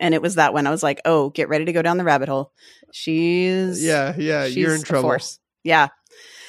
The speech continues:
Speaker 1: All right. We'll
Speaker 2: That's
Speaker 1: put all that in the show notes. Also, before we get going, I just need to say that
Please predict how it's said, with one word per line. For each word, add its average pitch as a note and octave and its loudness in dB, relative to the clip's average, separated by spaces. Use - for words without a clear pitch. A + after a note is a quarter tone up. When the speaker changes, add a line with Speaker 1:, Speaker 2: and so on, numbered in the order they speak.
Speaker 1:
All G#3 0
right. F#3+ 4
We'll G#3 -4
Speaker 2:
That's A3 -8
Speaker 1:
put B3+ 2
all G#3+ 6
that G3+ 4
in - -8
the F#3 -6
show A#3 -4
notes. A3+ 0
Also, B3 4
before G3+ -2
we G#3 0
get F#3+ -2
going, F3 -2
I C#3+ -2
just F#3 -8
need G3+ -4
to G3 -14
say F3+ 2
that D#3+ 0